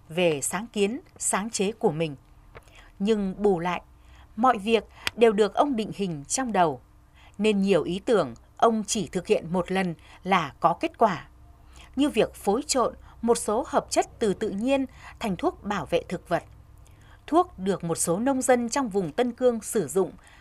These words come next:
dùng có hiệu quả trên cây chè. Ông phấn chấn vào góc nhà, lấy ra cho tôi xem chiếc lọ. Trong đó có một miếng thịt lợn, được ướp đã bảy năm nay. Miếng thịt vẫn nguyên lành, không có mùi hôi thối.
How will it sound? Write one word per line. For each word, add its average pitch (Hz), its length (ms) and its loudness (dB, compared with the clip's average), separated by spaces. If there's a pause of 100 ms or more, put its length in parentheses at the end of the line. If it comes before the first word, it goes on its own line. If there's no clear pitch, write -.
(120)
dùng 196 360 2
có 175 140 2
hiệu 277 280 0
quả 180 300 -2 (180)
trên 196 300 0
cây 208 180 0
chè. 170 360 -2 (1300)
Ông 208 200 2
phấn 196 240 -6
chấn 208 360 -4
vào 233 220 0
góc 294 160 -4
nhà, 185 380 -4 (380)
lấy 202 240 0
ra 214 340 -4
cho 247 140 -4
tôi 254 220 4
xem 254 340 -2
chiếc 339 240 -2
lọ. 202 240 -2 (540)
Trong 285 200 2
đó 233 180 0
có 339 140 0
một 247 200 0
miếng 190 220 -2
thịt - 260 -6
lợn, 175 180 -2 (320)
được 208 200 4
ướp 311 260 -2
đã 190 200 -4
bảy 208 260 0
năm 208 240 -6
nay. 214 240 -2 (560)
Miếng 196 220 0
thịt - 220 -4 (180)
vẫn 208 280 -4
nguyên 262 240 0
lành, 160 220 -4 (260)
không - 240 -2
có 240 160 4
mùi 208 300 0 (120)
hôi 226 200 0
thối. 196 300 -4